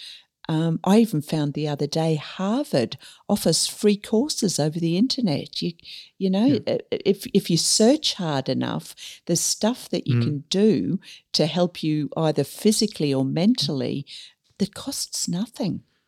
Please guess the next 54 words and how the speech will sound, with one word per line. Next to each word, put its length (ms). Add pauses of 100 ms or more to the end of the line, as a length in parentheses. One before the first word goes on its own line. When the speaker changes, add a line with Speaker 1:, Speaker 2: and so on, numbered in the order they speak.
Speaker 2:
When 140
you're 80
forty 680
and 80
you've 100
got 160
a 60
family 480
and 100
a 60
career 480 (120)
to, 360 (100)
to 100
work 240
on, 320 (120)
who 220
has 200
the 100
time 300
to 80
do 220
that? 240
Speaker 1:
Absolutely, 580
Speaker 2:
When 140
you 60
Speaker 1:
yeah. 120
Speaker 2:
hit 100
sixty, 600
Speaker 1:
Yeah, 220 (260)
yeah, 140
you've 180
Speaker 2:
you, 60
Speaker 1:
got 140
time. 260
Speaker 2:
you've 160
got 160
Speaker 1:
Yeah, 80
Speaker 2:
time, 340
you've 140
Speaker 1:
yeah. 80
Speaker 2:
got, 260
in, 400 (220)
you 160
know, 120 (120)
as 100
much 240
time. 140
I 20
mean, 100
and 120
you 80
can 100
make 220
time. 400